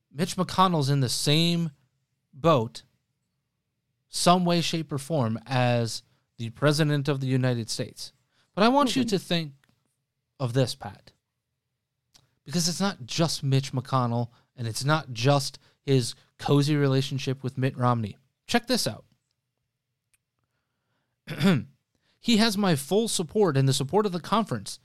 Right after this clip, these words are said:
Speaker 1: Senator John Thune of South Dakota said, according to A B C News. "He sounds good to me, so I'm all good with Mitch."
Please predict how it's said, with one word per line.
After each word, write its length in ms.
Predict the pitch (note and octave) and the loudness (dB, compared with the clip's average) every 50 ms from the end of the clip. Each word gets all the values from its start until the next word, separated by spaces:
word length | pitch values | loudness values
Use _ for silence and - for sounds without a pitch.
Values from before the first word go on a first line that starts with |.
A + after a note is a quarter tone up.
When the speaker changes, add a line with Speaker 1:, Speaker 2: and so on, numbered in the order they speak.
| _ _ | _ _
Speaker 1:
Senator 480 | _ - - D3 C#3 C#3+ C#3 C3+ C3 A#2+ | _ -2 2 2 4 4 4 2 2 0
John 320 | A2 - C3+ B2+ C#3 C#3 | 0 0 0 0 0 0
Thune 340 | C3+ - - D3 D3 D3 C#3+ | -2 0 2 2 2 2 0
of 80 | C#3 A#2 | -2 -2
South 300 | - - C3+ C#3 C#3 C#3 | -2 0 0 0 -2 -4
Dakota 380 | C3 A#2+ - D3+ D3+ C#3+ A2+ | -6 -6 -2 -2 0 0 -2
said, 240 | - - A2+ A2+ A2+ | -4 -4 -6 -6 -6
according 400 | C3+ C3+ - A#2 A2+ A2 A2 G#2+ | -8 -8 -8 -6 -6 -6 -6 -6
to 340 | - - A2+ A2 A2 G#2+ G#2+ _ _ _ _ _ - | -6 -4 -4 -2 -2 -4 -6 _ _ _ _ _ -10
A 120 | A2+ A2 | -8 -8
B 120 | G#2+ A2 | -6 -6
C 180 | G#2 - A2+ A2 | -8 -6 -4 -4
News. 360 | A#2 D3 D3 A2+ - - - - _ _ _ _ _ _ _ _ _ _ _ - - - - - | -2 -2 -4 -4 -8 -12 -16 -16 _ _ _ _ _ _ _ _ _ _ _ -20 -20 -20 -16 -8
"He 120 | - A3 | -4 -2
sounds 320 | A3+ - C#4 C#4 C4+ G#3+ E3+ | 0 2 2 2 2 0 0
good 240 | - C#4+ D#4+ C#4 A3+ | -2 -2 -2 -2 -2
to 100 | - A3 | -2 -2
me, 400 | A3+ B3+ D4+ C#4 F3 B2+ - - _ _ | 0 2 2 0 0 0 -4 -8 _ _
so 360 | - - - E3+ E3 E3 - - | -10 -4 0 0 0 0 -2 -2
I'm 220 | - C#3+ F3 G#3+ A3 | 0 2 2 4 4
all 160 | G3+ G#3 G3+ | 4 2 2
good 180 | E3 G3 G3 F#3 | 2 2 0 2
with 180 | F3 D#3+ C#3 | 0 -2 0
Mitch." 420 | D3+ G3 G#3+ E3+ - - - - | 0 0 0 -2 -4 -8 -14 -14